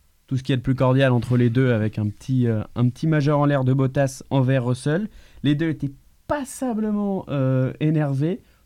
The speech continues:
Toto Wolff en a rajouté une couche en, en remettant la faute sur Russell en fin de journée. Bon, on va arrêter de parler de ceux qui n'ont pas terminé la course, on va parler de Max Verstappen,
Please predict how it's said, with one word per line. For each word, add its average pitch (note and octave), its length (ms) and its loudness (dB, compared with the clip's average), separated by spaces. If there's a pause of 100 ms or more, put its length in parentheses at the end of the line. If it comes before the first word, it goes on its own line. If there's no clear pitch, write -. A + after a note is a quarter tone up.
(100)
Toto F3+ 320 4
Wolff F3+ 300 6
en D#3+ 80 6
a D#3 120 6
rajouté D#3 380 -2
une D#3+ 120 0
couche E3+ 300 -4
en, B2+ 340 2 (380)
en B2+ 100 0
remettant D3 340 2
la D3 100 2
faute D3 200 -2
sur C3+ 160 -4
Russell C3+ 220 0
en C3+ 120 4
fin C#3 140 0
de C3 60 4
journée. C3+ 380 2 (520)
Bon, B2+ 100 4
on C3+ 40 4
va C3+ 120 6
arrêter C3+ 240 2
de B2+ 60 0
parler C3 260 2
de A#2+ 80 0
ceux D3 100 -4
qui C3+ 80 2
n'ont B2 80 2
pas C3+ 140 0
terminé B2 260 0
la A2+ 80 0
course, C3 220 -6
on B2 40 0
va A2+ 60 0
parler A2+ 160 0
de A2+ 60 2
Max A#2 160 0
Verstappen, A#2+ 520 -2